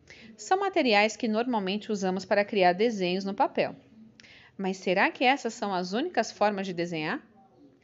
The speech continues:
Será que o nosso corpo e os nossos movimentos que fazemos também podem ser usados para desenhar diferentes formas?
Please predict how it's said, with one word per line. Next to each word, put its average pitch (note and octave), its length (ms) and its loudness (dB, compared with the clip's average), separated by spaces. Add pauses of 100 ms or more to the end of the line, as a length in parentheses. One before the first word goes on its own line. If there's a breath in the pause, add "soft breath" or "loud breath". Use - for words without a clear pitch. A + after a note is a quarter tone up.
(280 loud breath)
Será G#4+ 260 0
que - 80 -4
o A4+ 40 2
nosso G4 300 -2
corpo A#3 520 4
e G3+ 40 -2
os G3 120 -4
nossos G#3+ 380 -4
movimentos G#3 640 -4
que B3+ 100 -4
fazemos G3 540 -2
também B3+ 260 -4
podem A#3 300 0
ser G3+ 220 -4
usados F3+ 400 2
para F#3 160 -2
desenhar F3 500 -2
diferentes F#3+ 760 -4
formas? A3 680 -2